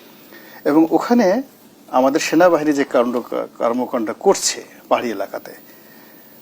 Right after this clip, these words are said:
আহ, সেই, আহ, বঙ্গবন্ধুর জমানা থেকে, এখন তারা বলবে যে, "না, ওখানে সেনাবাহিনী উইথড্র করে নিয়ে আসো, ক্যান্টনমেন্ট থাকবে না।"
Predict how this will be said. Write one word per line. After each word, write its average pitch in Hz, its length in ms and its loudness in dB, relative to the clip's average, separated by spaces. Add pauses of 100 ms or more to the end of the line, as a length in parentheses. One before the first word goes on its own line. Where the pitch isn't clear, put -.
আহ, 117 160 2
সেই, 120 400 -2
আহ, 107 600 -4 (300)
বঙ্গবন্ধুর 127 360 0
জমানা 107 360 -6
থেকে, - 280 -16 (580)
এখন 160 200 -4
তারা 160 200 4
বলবে 151 260 2
যে, 131 140 0
"না, 113 260 -2
ওখানে 151 400 -2
সেনাবাহিনী 120 440 0
উইথড্র 127 220 -2
করে 110 160 -6
নিয়ে 98 140 -14
আসো, - 240 -18
ক্যান্টনমেন্ট 120 440 -6
থাকবে - 320 -10
না।" - 80 -18